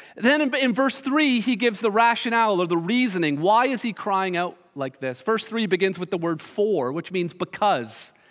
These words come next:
Here's the reason why I'm crying out to God like this. "For you, O God," oh, sorry, "for you have been my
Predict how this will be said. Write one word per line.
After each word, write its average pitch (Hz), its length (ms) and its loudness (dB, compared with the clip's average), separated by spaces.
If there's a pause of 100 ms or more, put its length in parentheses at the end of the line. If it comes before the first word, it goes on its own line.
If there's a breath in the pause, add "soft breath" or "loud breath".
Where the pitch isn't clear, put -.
(200 soft breath)
Here's 240 360 0
the 208 120 0
reason 185 540 0
why 208 460 2 (540 soft breath)
I'm 202 160 0
crying 214 400 2
out 202 160 0
to 202 80 -6
God 202 460 2 (480 loud breath)
like 160 200 0
this. 131 220 -2
"For 226 220 0
you, 285 420 4
O 175 160 2
God," 151 480 2 (2000)
oh, 175 40 -4
sorry, 185 220 4
"for 226 120 0
you 233 400 4
have 185 280 0
been 240 300 0
my 180 360 2